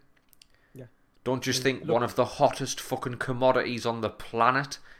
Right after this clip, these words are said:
Speaker 2: is gonna be readily available at
Speaker 1: Yeah.
Speaker 2: launch. Do you know what I mean?
Speaker 1: Just, like, e-, look at every launch console, like, console launch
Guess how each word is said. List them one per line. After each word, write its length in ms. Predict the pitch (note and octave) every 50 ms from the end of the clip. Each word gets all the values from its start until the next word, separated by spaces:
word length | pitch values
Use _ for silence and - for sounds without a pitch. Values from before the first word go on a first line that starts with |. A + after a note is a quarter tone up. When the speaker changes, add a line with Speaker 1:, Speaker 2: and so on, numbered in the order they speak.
| - -
Speaker 2:
is 140 | - A2+ -
gonna 200 | - A#2+ A2+ G#2+
be 140 | G#2 A2 G#2+
readily 460 | G2 G#2+ A2 G#2 G#2+ G#2+ G#2+ G#2 G#2
available 560 | G2 F#2+ G#2+ G#2+ G#2+ A2 A2 A#2 A#2+ C3 C#3 - _ _ _ _ _ _ _ -
at 200 | A#2+ B2 - -
Speaker 1:
Yeah. 60 | G#2
Speaker 2:
launch. 440 | G#2 G2+ A2 B2 C3 B2+ - - D#3 - _ _ _ _ _ _ _ _ _ -
Do 100 | - A2+
you 60 | A#2+
know 100 | A#2+ B2
what 80 | B2+
I 80 | C3 B2
mean? 140 | G#2 G2 F#2+ - _ _ _ _ _ _ _ _ _ _ _ _ _ _ _ _ _ _ _ _ _ _ _ _
Speaker 1:
Just, 160 | _ D3 C3 D3+
like, 160 | C3+ C3 - _ _ _ _ -
e-, 140 | E3+ D3+ D3+ -
look 180 | D#3 D3+ - E3
at 60 | - _ -
every 320 | D#3 D3 C#3+ B2+ C3+ C#3+
launch 320 | C3 C#3 C3+ C#3 C#3+ C#3 -
console, 440 | - C#3 C3+ C3+ - D3 C3+ C#3+ -
like, 160 | - C3 B2 - _ - - - C#3 - _ _ _ _ -
console 440 | - C#3+ C3 C3 C3 - - C3
launch 420 | B2 B2 A#2+ B2+ C3 - - -